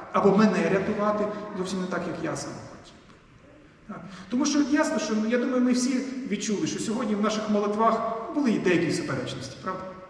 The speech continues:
Ми робимо зауваження комусь, але ми самі розуміємо, що у нас теж є свої, ну, буде так дуже коректно говорити, обмеження. Я це говорю про себе.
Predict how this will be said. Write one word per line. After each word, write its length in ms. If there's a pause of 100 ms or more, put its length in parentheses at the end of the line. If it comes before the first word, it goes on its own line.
(880)
Ми 460 (280)
робимо 460
зауваження 500
комусь, 460 (560)
але 160
ми 80
самі 280
розуміємо, 460
що 200 (120)
у 60
нас 100
теж 160 (120)
є 60
свої, 260 (400)
ну, 120 (600)
буде 140
так 200
дуже 160
коректно 420
говорити, 260
обмеження. 460 (460)
Я 160
це 100
говорю 220
про 140
себе. 340